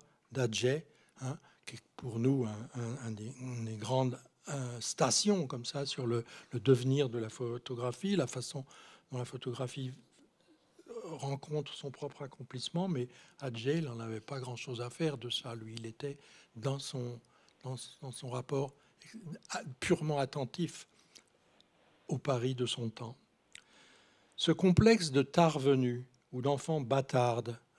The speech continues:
mal né, la photographie essaya de le surmonter de plusieurs manières, et principalement en imitant l'art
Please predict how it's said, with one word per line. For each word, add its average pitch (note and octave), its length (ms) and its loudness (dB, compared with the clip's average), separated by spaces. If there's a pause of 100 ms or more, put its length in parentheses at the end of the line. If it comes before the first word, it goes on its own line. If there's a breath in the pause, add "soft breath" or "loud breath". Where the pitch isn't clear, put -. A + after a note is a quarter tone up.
mal C#3 240 6
né, A#2+ 420 4 (640 soft breath)
la C3+ 80 -4
photographie D3 840 4 (180)
essaya C#3+ 680 4 (480)
de C#3 80 6
le C#3 120 6
surmonter C3 640 -2
de D3+ 80 -2
plusieurs C3+ 420 0
manières, A2+ 580 -2 (760 soft breath)
et B2+ 160 -2
principalement D3+ 1040 6 (1000)
en C3 220 2
imitant D#3+ 640 6
l'art E3 580 0